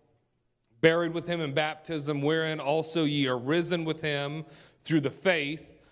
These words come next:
of the operation of God, who has raised him from the dead." So the very same power that raised Jesus from the dead is now alive in you. And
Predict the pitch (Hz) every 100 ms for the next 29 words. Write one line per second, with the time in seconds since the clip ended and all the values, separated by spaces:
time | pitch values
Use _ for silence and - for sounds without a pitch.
0 | _ _ 135 127 131 147 160 151 143 135
1 | 135 151 131 131 147 120 101 104 139 -
2 | - _ _ 147 151 135 113 151 165 170
3 | - 202 226 175 139 117 110 101 85 78
4 | 101 - _ _ _ - 147 143 147 196
5 | 208 - 214 185 175 151 175 170 139 95
6 | 101 135 - - _ _ _ _ _ -
7 | 143 131 - - - 107 135 170 190 143
8 | 120 139 190 165 175 - 165 151 135 165
9 | 135 90 98 139 - - _ _ _ _
10 | _ _ 123 131 139 170 165 156 151 151
11 | 147 135 170 190 107 82 92 - - -
12 | - _ _ _ 147 147 143 139 135